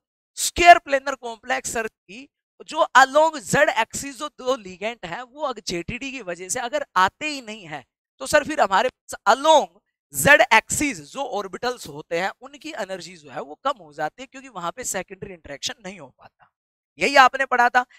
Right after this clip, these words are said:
चलिएगा, फटाफट चैट बॉक्स में आप कमेंट करके बताएंगे, स्क्वायर प्लेनर के कॉम्प्लेक्स में d ऑर्बिटल जो सबसे नीचे,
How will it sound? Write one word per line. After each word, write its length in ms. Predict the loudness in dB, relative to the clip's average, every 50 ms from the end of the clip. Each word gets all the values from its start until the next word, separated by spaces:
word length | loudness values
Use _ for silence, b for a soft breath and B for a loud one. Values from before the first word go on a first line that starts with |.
| b b _ -2
चलिएगा, 420 | 0 0 0 -2 -2 -2 -4 -6 -6 _ _ _ _ -2
फटाफट 480 | 0 2 6 6 6 6 6 4 2 2
चैट 360 | 2 4 6 6 6 6 4
बॉक्स 340 | 2 -2 -2 -4 -4 -8 -6 -4
में 60 | 0
आप 240 | 2 4 4 2 _
कमेंट 380 | -2 -4 -4 -4 -6 -8 -4
करके 280 | -2 -2 -2 -2 -4 -6
बताएंगे, 640 | -4 -6 -4 -4 -4 -6 -6 -4 -2 0 0 0 -4 _ _ _ -8
स्क्वायर 420 | -8 -6 -4 0 2 4 4 2
प्लेनर 400 | 2 -2 -4 -4 -2 -4 -4 -4
के 140 | -2 -4 -6
कॉम्प्लेक्स 580 | -6 -8 -12 -12 _ -4 -4 -2 -2 -6 -10
में 180 | -8 -8 -8 -8 -10 _ _ -8
d 160 | -6 -6 -6
ऑर्बिटल 600 | -6 -4 -4 -4 -4 -6 -8 -4 -2 -2 -2 -2 -6
जो 140 | -10 -10 -8
सबसे 340 | -6 -8 -8 -4 -6 -6 -6
नीचे, 540 | -6 -12 -20 -20 -12 -10 -10 -10 -10 -12